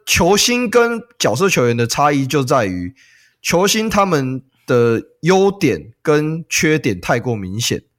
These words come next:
所以变成，譬如说你某个战术你打 post，你从 post 传出，传到外面 split 出来，给，给外面的人有，有帮忙挡给射手的这样的战术。如果说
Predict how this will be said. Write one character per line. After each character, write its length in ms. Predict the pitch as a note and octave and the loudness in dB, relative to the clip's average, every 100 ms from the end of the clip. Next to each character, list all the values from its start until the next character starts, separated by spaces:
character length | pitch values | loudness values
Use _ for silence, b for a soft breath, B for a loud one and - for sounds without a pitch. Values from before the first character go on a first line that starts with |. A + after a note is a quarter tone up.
| _ _ _ - | _ _ _ -4
所 160 | F#3+ | 0
以 40 | D#3 | 2
变 200 | F#3+ C#3+ | 0 0
成， 400 | C3 G#2+ A2+ B2 _ - | 0 -2 -6 -12 _ -4
譬 100 | G#3+ | 0
如 60 | D#3 | 2
说 120 | F3+ | 0
你 300 | C#3 A2+ G#2 - | 0 -2 -6 -4
某 220 | A#2 G#2+ | -2 0
个 160 | A2+ | 0
战 180 | A#2+ C#3+ | 2 0
术 180 | C3 C#3 | 0 -2
你 140 | A2 | -2
打 160 | G#2 F2+ | -4 -4
post， 460 | - C#3+ G#2 - - _ _ _ _ _ _ | -2 -4 -4 -8 -16 _ _ _ _ _ _
你 140 | - C3+ | -6 -2
从 180 | D3+ D3 | 0 0
post 420 | A3+ E3 B2+ - b b b b | 2 2 0 -8 b b b b
传 260 | - C#3 D3+ | -2 0 0
出， 100 | C3+ - | -4 -2
传 180 | D3 D3 | 0 2
到 120 | E3 | 4
外 120 | D#3+ | 4
面 180 | D#3 C#3+ | 2 0
split 320 | - D#3+ B2+ | 0 0 0
出 200 | - C3 | 0 0
来， 240 | G#2 F2 | 0 -2
给， 500 | F#2 A#2 G2 F#2 D2+ - | -4 -2 0 -2 -6 -4
给 140 | A#2 | 0
外 160 | C#3 C#3+ | 2 2
面 160 | C3 | 0
的 120 | A2+ | 0
人 180 | F#2+ F#2 - | -2 -2 -2
有， 240 | A2+ A2 | 0 0
有 120 | A#2 G#2+ | 0 0
帮 160 | C#3+ | 0
忙 160 | C3 A#2 | -2 -4
挡 320 | A2 F#2 F2+ - | -4 -6 -8 -6
给 160 | F#2+ | -4
射 220 | F2 C3 | -2 -2
手 180 | G#2+ F2+ | -2 -4
的 260 | D#2 D2 C#2 _ | -6 -10 -14 _
这 120 | - D3 | -2 0
样 60 | |
的 80 | A#2+ | 0
战 200 | A#2 A#2+ | 0 0
术。 280 | G#2+ G#2+ E2+ b b b _ | -2 -6 -8 b b b _
如 160 | D3 B3 | 0 2
果 140 | F3 | 2
说 360 | B2 E3+ E3+ | 2 2 2